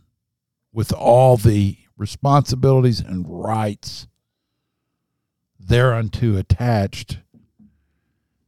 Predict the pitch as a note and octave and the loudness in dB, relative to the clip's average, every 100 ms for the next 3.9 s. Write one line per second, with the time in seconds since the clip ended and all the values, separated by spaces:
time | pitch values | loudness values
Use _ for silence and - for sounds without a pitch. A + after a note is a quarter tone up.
0 | _ _ _ _ _ - D3+ - E3+ C#3 | _ _ _ _ _ -4 0 4 4 4
1 | F3 B2+ C3 F3+ E3 - _ _ _ - | 2 2 2 0 0 -8 _ _ _ -6
2 | F#3 G#3+ - F#3 - D3+ C3 B2+ G2+ C3 | -2 0 0 -2 0 0 2 0 0 2
3 | C#3 C3 A2 F2+ E2 D2 - - | 4 2 0 -4 -6 -10 -12 -12